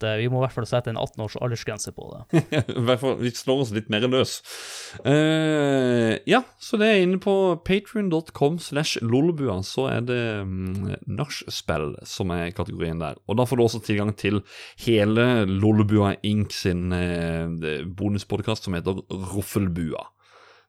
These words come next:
Speaker 2: Da er det alle podcastene hvor meg og Adrian allerede har hatt en episode.
Speaker 1: Så vi vil også kunne figurere på de episodene, så dere får,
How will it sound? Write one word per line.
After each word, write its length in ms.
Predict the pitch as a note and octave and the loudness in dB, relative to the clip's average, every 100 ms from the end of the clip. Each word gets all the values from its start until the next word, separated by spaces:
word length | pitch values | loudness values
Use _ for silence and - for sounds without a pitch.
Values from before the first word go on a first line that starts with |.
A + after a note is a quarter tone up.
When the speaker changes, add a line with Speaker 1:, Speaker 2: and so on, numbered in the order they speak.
| _ | _
Speaker 2:
Da 240 | - F2+ E2 | -2 0 0
er 60 | |
det 140 | D#2+ E2 - | -2 -4 -4
alle 280 | F2+ E2+ F2+ | -4 -2 -2
podcastene 720 | F2+ E2 - D#2+ C#2+ C#2 C#2 - _ - | -2 -2 -4 -6 -8 -10 -12 -16 _ -16
hvor 300 | F2 F2 F2 - | -10 -10 -10 -4
meg 180 | C3+ B3+ | 0 2
og 220 | A#3+ G3 | 2 2
Adrian 160 | F#3+ F#3 | 0 0
allerede 300 | D#3+ D#3+ D3+ | 0 0 2
har 240 | A#2 A#2+ | 2 0
hatt 380 | A#2 F2+ - - | -2 -8 -6 -6
en 160 | E2+ D#2+ | -6 -6
episode. 380 | E2+ F2 D#2 - _ _ _ - _ _ _ - | -8 -8 -10 -12 _ _ _ -20 _ _ _ -20
Speaker 1:
Så 220 | - C#3+ | -8 -4
vi 120 | C#3+ | 0
vil 180 | D3 C#3+ | 2 2
også 300 | C#3 D3+ B2 A#2+ - | 2 0 -2 -4 -4
kunne 240 | C3+ B2+ A#2+ | -4 -2 -4
figurere 480 | C3 B2 C3 B2+ | -2 0 2 2
på 120 | A2+ A2+ | 0 -2
de 100 | B2 | -4
episodene, 480 | A2 A2+ B2 A2+ A2 | -4 -6 -6 -6 -8
så 140 | B2 | -8
dere 160 | A#2+ C#3 | -8 -4
får, 240 | C#3+ B2+ | -2 -4